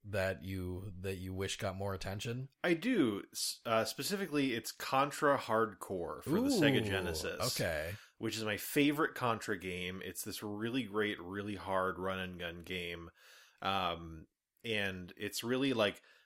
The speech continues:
Speaker 2: the emphasis is kind of on these really cool and creative bosses.
Speaker 1: Yeah.
Speaker 2: Uh, it's, like, the kind of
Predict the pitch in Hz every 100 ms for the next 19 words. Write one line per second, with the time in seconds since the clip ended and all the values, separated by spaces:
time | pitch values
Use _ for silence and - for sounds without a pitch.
0 | - 120 - 120 120 147 160 147 90 113
1 | - 117 107 104 101 104 101 92 104 101
2 | - 127 127 117 107 - 110 101 101 82
3 | - 87 90 - 143 147 151 - - -
4 | 117 131 117 92 98 98 110 110 123 120
5 | 113 107 - 98 104 110 104 101 - 123
6 | 110